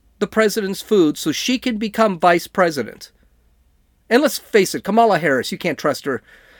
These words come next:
And she was not popular. She's not a popular politician. If she was, she would have done better than two percent during her presidential run. She never did.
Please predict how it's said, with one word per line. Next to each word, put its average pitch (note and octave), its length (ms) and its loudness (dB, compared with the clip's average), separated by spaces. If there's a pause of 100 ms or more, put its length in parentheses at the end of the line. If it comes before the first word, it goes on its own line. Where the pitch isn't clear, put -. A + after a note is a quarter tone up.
(120)
And G3 180 0
she B3 220 0
was D#3+ 200 0
not D3+ 260 4
popular. A2 560 -10
She's G3 320 -2
not D#3 400 0
a C#3 80 -2
popular C3 460 -4
politician. B2 600 -6
If C#3+ 80 -6
she F#3+ 160 -4
was, F#3+ 320 2
she G#3 140 -8
would E3+ 140 -2
have D3 100 -8
done D#3 180 2
better D3 220 -2
than B2+ 160 -6
two F3+ 160 -8
percent C#3 500 -6 (380)
during D3+ 240 4
her C#3 120 -2
presidential C3 680 -2
run. G#2 280 -10
She - 180 -8
never C3+ 260 0
did. G2+ 260 -12